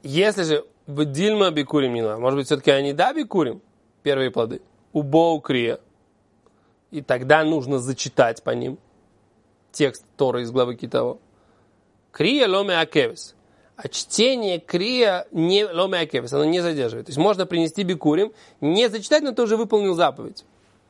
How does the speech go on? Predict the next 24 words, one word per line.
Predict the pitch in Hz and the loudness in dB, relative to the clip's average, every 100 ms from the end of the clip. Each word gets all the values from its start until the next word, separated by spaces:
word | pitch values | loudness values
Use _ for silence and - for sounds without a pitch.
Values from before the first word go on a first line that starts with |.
| _ _ _ _ _ _ _ _ _ _ _ _ - | _ _ _ _ _ _ _ _ _ _ _ _ -14
Вело, | 110 101 117 170 | -8 -2 2 2
разве, | 127 110 113 113 - | 0 -2 -2 -4 -2
разве | 123 120 123 | 0 0 -2
крия | - 147 170 143 | -2 0 2 2
ломе | 131 127 | 0 -2
акевис, | 117 185 208 147 | -2 -2 -2 0
ваома | 127 131 165 143 | 0 2 4 2
раби | 131 127 | 0 -2
зейра, | 113 117 120 143 - _ _ _ _ | -2 0 0 -2 -6 _ _ _ _
коля | - 131 123 | -2 2 2
роу | 123 196 220 | 2 2 2
или | 180 139 | -2 -6
била | 143 208 185 | -4 2 2
эн | 160 233 262 | 2 -2 -2
била | 220 170 | 0 2
ме | 143 | 2
акевис | 135 143 117 117 | 0 -2 -4 -4
бейс. | - 147 | -6 -2
У | |
нас | 165 | -2
такое | 165 175 160 | 0 2 2
правило | 185 180 143 | 4 2 0
в | 123 | 0
заповедях. | 135 120 110 139 - | 0 0 -4 -16 -18